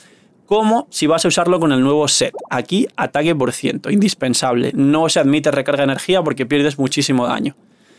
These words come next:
<clears throat> Y, y de por sí vas a tener siempre perma ulti. Vamos con esto, bueno, daño hidro, defensa, ataque, daño crítico, ataque. Bueno, bastante mejorable,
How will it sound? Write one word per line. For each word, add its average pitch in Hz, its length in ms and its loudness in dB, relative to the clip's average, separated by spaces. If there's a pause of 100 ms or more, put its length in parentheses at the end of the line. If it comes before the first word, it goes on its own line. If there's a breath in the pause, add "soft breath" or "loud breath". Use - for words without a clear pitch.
(340 soft breath)
<clears throat> 185 340 0
Y, 175 280 0
y 143 60 2
de 151 80 2
por 143 160 -2
sí - 100 0
vas 175 140 2
a 165 60 0
tener 147 160 0
siempre 135 280 0
perma 120 260 0
ulti. 120 280 -2 (800)
Vamos 160 280 0
con 139 120 -2
esto, 180 260 0
bueno, 156 160 2
daño 131 200 2
hidro, 190 300 2
defensa, 156 460 0
ataque, 147 280 -2
daño 127 160 2
crítico, 160 300 0
ataque. 127 380 -6 (400 loud breath)
Bueno, 175 180 0
bastante 170 380 0
mejorable, 160 680 0